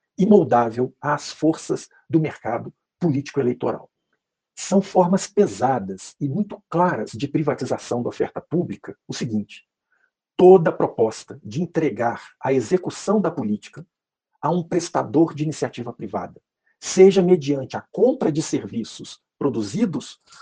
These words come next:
por esse prestador privado, seja mediante a entrega de toda a estrutura pública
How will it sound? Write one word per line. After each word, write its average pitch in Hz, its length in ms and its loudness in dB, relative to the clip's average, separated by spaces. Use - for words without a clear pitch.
por 135 140 -2
esse 123 200 -4
prestador 101 460 -8
privado, 104 480 -8
seja 196 400 2
mediante 151 720 0
a 156 120 0
entrega 180 920 -2
de 180 140 -8
toda 226 320 4
a - 20 4
estrutura 170 480 -4
pública 170 560 -8